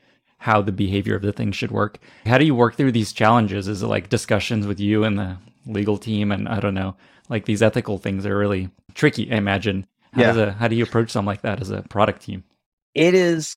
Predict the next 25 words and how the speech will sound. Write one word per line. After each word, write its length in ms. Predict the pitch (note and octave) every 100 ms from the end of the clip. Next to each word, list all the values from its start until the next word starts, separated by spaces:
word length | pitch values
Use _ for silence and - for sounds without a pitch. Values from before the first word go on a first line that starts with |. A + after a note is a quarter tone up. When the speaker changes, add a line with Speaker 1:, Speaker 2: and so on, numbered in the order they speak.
| _
Speaker 2:
conversations 1000 | - C#3 D3+ C#3+ C3 B2+ A2+ B2+ B2 A2+
with 260 | G#2+ G#2+ -
a 140 | G#2
very, 540 | F#2 F#2+ G2+ G2+ G#2 G2
very 460 | G2 F2+ A2+ G#2
wide 320 | F2+ F2+ F2+
cast 300 | - F2 F2+
of 80 | -
characters. 680 | - G2 G2+ - G2 F2 -
Speaker 1:
Mm. 60 | A2+
Speaker 2:
It's, 140 | A#2 - _
it, 140 | C3+ - C3
th-, 140 | C#3+ E3+
this 360 | C3 B2+ F3
product 360 | - F3+ E3 D3+
in 120 | C#3
particular, 640 | A#2 G#2 A#2 C#3+ C3+ C#3 -
I 120 | A#2
probably 480 | - A#2+ A2+ G#2+ A#2
spent 380 | - - A#2 A2+
more 320 | A2+ A2 A#2
time 360 | G#2 G#2+ G#2+
with 180 | G#2 G2+
legal 460 | A2 A2+ G#2 A2+ A2
than 180 | G#2